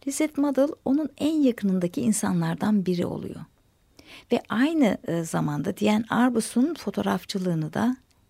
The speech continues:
etkiliyor. Lisette Model, e, onu çekmek istediği konularda cesaretlendiriyor, kendine güvenmesini sağlıyor.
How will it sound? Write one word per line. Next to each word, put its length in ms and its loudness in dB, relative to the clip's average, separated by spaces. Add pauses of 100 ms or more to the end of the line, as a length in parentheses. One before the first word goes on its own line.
etkiliyor. 500 -4 (1700)
Lisette 340 2
Model, 480 0
e, 280 2
onu 240 -2
çekmek 460 -2
istediği 380 0
konularda 720 4
cesaretlendiriyor, 1300 2 (280)
kendine 380 4
güvenmesini 680 0
sağlıyor. 520 -8